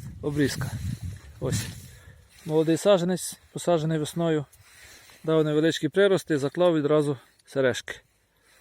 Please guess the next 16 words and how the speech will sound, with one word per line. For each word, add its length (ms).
Вкоротили 560
верхню 280
частину 440
повністю. 520
Залишили 400
там 180
по 100
одній, 200
по 120
дві 120
брунці, 460
для 80
того, 160
щоб 180
відновити 440
ріст. 240